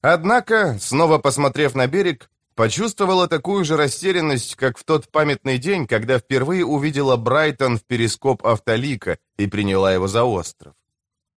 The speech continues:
Те две горы вдалеке были вовсе не горами и не вдалеке.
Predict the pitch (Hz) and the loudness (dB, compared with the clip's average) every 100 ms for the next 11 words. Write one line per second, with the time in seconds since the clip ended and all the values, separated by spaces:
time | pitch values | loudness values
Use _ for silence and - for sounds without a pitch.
0 | - 165 151 160 151 160 196 185 107 104 | -4 -2 0 0 0 0 0 -2 0 0
1 | 101 - 87 73 - 123 151 180 180 180 | -2 -2 -4 -4 -10 -14 -4 -2 0 0
2 | 139 151 120 151 147 139 139 110 98 101 | 0 0 -2 -4 -2 -2 0 2 0 0
3 | 78 - _ _ 101 107 107 87 101 95 | -6 -12 _ _ -2 0 0 0 -2 -2
4 | - 117 87 | -4 -6 -6